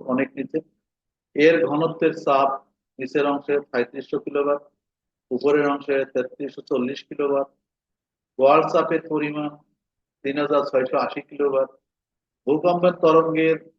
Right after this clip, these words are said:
ভিত্তিতে, আহ, তত্ত্বের ভিত্তিতে কেন্দ্রমণ্ডলকে দুটি অংশে বিভক্ত করা হয়েছে, যথা বহিকেন্দ্রমণ্ডল বা বাইরের অংশ, অন্তঃকেন্দ্র বা ভিতরের অংশ। তাহলে আমরা এখানে সংক্ষেপে আমরা এটা বললাম যে এই যে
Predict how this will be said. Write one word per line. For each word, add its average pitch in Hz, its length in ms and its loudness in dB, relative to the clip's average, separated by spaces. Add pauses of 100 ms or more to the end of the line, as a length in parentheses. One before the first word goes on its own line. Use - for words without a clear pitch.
(320)
ভিত্তিতে, 156 480 -4 (920)
আহ, 139 220 6 (100)
তত্ত্বের - 380 4
ভিত্তিতে 156 380 -2 (120)
কেন্দ্রমণ্ডলকে 147 500 -6 (100)
দুটি 131 240 -4
অংশে 143 260 -10
বিভক্ত 139 320 -4 (120)
করা 139 200 2
হয়েছে, 135 260 -2 (680)
যথা 131 280 2 (120)
বহিকেন্দ্রমণ্ডল 143 920 -4
বা 135 60 4 (100)
বাইরের 135 340 0
অংশ, 139 140 -16 (120)
অন্তঃকেন্দ্র 135 540 -8
বা 147 160 -6
ভিতরের 104 380 -8
অংশ। - 120 -20 (720)
তাহলে 180 220 4 (120)
আমরা 156 220 -2 (160)
এখানে 143 280 -12 (120)
সংক্ষেপে 131 400 -4 (100)
আমরা 131 200 0
এটা 127 120 -2 (100)
বললাম 123 260 0 (640)
যে 143 80 2 (200)
এই 165 100 2 (100)
যে 131 120 0